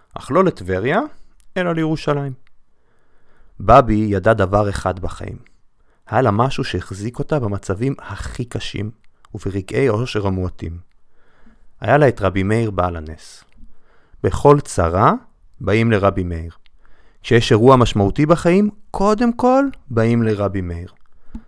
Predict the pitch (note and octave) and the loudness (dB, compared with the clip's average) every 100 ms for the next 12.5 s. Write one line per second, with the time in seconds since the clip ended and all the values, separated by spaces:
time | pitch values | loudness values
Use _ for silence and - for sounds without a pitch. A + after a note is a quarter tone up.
0 | - F#2+ G#2+ G#2+ G#2 - G#2 G#2+ G#2+ G2+ | -6 2 4 4 2 0 2 4 2 2
1 | G2 - G#2 G#2 A#2 A#2 G#2 A2 A#2+ A2+ | -4 -4 -2 2 4 4 2 0 2 4
2 | A2 G#2 B2 A#2 A2 G#2 G#2+ A2+ A2+ A#2+ | 2 4 6 6 4 0 0 2 4 4
3 | C#3 C3 A#2+ A2 A2 B2 B2 A#2 A2 A2 | 2 0 0 0 0 0 0 0 0 2
4 | A2+ G#2+ G2 F#2+ G2 - - - - - | 2 0 -4 -6 -10 -14 -20 -20 -20 -20
5 | - - - - - - G2 A#2+ C#3 - | -20 -20 -20 -20 -14 -4 2 4 4 2
6 | A2+ - A2 G2 - - - _ - - | -2 -2 -8 -10 -16 -20 -20 _ -20 -4
7 | A#2+ B2 D#3 F3+ D3+ C#3+ C3 G#2 F2+ - | 2 8 8 8 4 2 2 0 -6 -10
8 | - - - - A2 A2 - - D#3+ A3 | -20 -20 -16 -4 0 0 -2 0 0 0
9 | A#2+ G#2 - E3+ D#3+ C#3+ A#2+ G#2 G2+ F#2+ | -2 -4 -2 0 2 4 2 0 -2 -4
10 | F#2+ - - F2+ G2 - _ _ - G#2+ | -6 -6 -6 -6 -8 -12 _ _ -14 -10
11 | G2+ A2 C3 G3 - - - - A2 G#2+ | -4 2 4 4 0 -12 -12 -12 0 2
12 | G#2 G2 F#2 F2 | 2 0 -2 -4